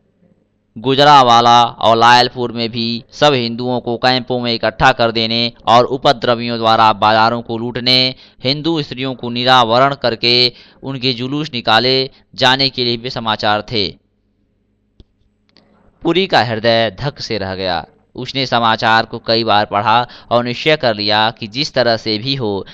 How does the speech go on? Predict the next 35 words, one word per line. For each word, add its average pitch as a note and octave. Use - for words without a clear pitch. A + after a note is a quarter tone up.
उसे C3
तुरंत D3
लाहौर G#2+
जाना G2
होगा। F2+
ऐसी E3
स्थिति C3
में A2+
वह B2+
किसी C3
भी C#3+
कारण A2+
से A2+
रुक A#2
नहीं G#2+
सकता। F#2+
उसने B2
तुरंत E3
अपना A#2+
सामान A2+
समेट B2+
कर A#2+
बांध G#2
लिया। G2
साढ़े B2
बारह A#2+
बजे A2
वह A2+
लाइब्रेरी G#2+
में G#2+
कनक B2
से -
मिलने G2
गया। F2+
कनक C#3